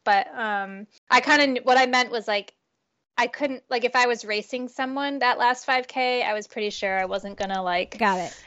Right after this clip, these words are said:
Speaker 1: have my usual edge. And that's how I felt. I was racing two ladies to the line, and I was like, "Come on, Molly, like, your kick is your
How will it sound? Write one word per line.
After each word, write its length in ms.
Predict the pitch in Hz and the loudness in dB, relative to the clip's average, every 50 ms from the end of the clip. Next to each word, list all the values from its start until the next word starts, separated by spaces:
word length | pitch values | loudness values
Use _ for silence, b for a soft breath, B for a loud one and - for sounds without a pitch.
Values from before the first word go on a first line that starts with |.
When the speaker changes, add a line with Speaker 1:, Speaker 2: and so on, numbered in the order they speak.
| B - | B -2
Speaker 1:
have 240 | - 262 269 254 233 | 4 6 6 6 6
my 100 | 240 226 | 4 0
usual 420 | 214 208 214 220 220 - 208 196 196 | 0 0 -2 -4 -2 -2 -2 -2 0
edge. 400 | - - 202 208 208 214 208 - | 0 2 2 2 0 -4 -6 -10
And 120 | - 240 233 | -8 -4 -2
that's 180 | 247 247 247 | -2 -2 -2
how 140 | 254 254 233 | -2 0 0
I 100 | 220 214 | 0 0
felt. 320 | 208 - 202 185 185 190 | -2 -6 -6 -4 -4 -4
I 100 | - 214 | -2 -2
was 160 | 220 220 214 220 | -4 -4 -4 -6
racing 300 | 214 214 214 - 233 226 | -6 -8 -8 -8 -12 -10
two 220 | - - 240 220 | -6 -6 -4 -2
ladies 560 | 202 202 196 196 208 208 208 208 208 - - | -2 -2 -2 0 0 0 0 0 -2 -6 -10
to 160 | - - - | -6 -4 0
the 100 | 220 226 | 0 2
line, 460 | 214 208 202 196 208 208 214 220 220 220 | 4 6 6 6 6 6 4 2 -2 -4
and 100 | 202 196 | -4 -4
I 120 | 190 196 | -4 -4
was 180 | 196 208 208 - | -6 -8 -6 -6
like, 260 | 202 196 202 - _ | -6 -6 -6 -8 _
"Come 180 | - - 320 | -10 -4 0
on, 200 | 349 359 370 339 | 0 2 2 2
Molly, 320 | 339 330 320 320 330 339 330 | 4 4 4 6 4 4 2
like, 240 | 302 277 277 277 - | 0 0 -2 -4 -8
your 260 | - - - 254 269 | -16 -10 -6 -4 -4
kick 280 | 269 - - 320 320 320 | -4 -2 -2 -2 0 0
is 180 | 311 277 262 | -2 0 2
your 320 | 277 254 247 240 240 - | 4 4 4 4 2 0